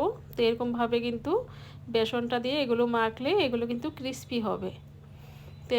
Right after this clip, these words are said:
এখন চুলায় বসিয়ে দিয়েছি একটা কড়াই, আর দিয়ে দিলাম সাদা তেল। তেলটাকে একটু গরম করে নেব।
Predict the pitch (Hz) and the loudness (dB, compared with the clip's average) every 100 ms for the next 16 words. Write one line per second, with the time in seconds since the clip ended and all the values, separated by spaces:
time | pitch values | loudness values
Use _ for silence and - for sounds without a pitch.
0 | 226 247 320 330 262 240 233 233 226 262 | 2 2 0 4 4 6 6 2 4 0
1 | 254 247 247 302 302 - 233 240 226 240 | 4 4 4 0 -2 0 -2 4 4 6
2 | 330 254 214 233 233 247 381 440 - 254 | 6 6 6 4 4 4 2 -2 4 4
3 | 226 220 220 190 190 - - - - - | 6 2 0 -2 -4 -10 -14 -14 -8 0
4 | 233 233 240 240 294 247 220 226 233 247 | 2 4 0 2 6 8 8 6 4 4
5 | 240 247 | 4 2